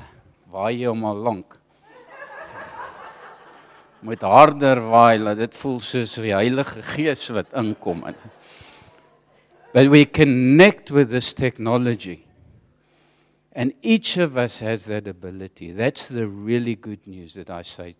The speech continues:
that I have to bring to everyone. The gospel is all about good news. Seeing as I've only have ten minutes left, let's talk about the angels at the back.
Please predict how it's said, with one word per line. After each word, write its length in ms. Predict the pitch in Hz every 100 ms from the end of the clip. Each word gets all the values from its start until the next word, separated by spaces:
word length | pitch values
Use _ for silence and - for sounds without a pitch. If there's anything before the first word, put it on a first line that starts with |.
| -
that 160 | 98
I 140 | 92 92
have 160 | 95
to 100 | -
bring 340 | 92 95 107 107
to 200 | - 95
everyone. 480 | 95 90 85 78 73 _ _ _ _ _ _ _ _
The 160 | - 104
gospel 520 | - 139 160 - 143
is 140 | 120 -
all 240 | 120 127
about 400 | 117 107 104 -
good 220 | 95 87
news. 320 | 85 80 82 _ _ _
Seeing 340 | - - 156 160
as 100 | 135
I've 160 | 120
only 240 | 98 131 135
have 240 | 127 -
ten 280 | - 127 123
minutes 380 | 120 117 101 -
left, 440 | 104 165 - _ _ _ _ _ _ _ _ _ _ _ _ _ _ _ _ -
let's 260 | 123 -
talk 300 | - 156 -
about 460 | 127 113 117 117 104
the 120 | 110 104
angels 560 | 113 113 107 95 90
at 160 | 92 -
the 100 | 101
back. 380 | 92 71 _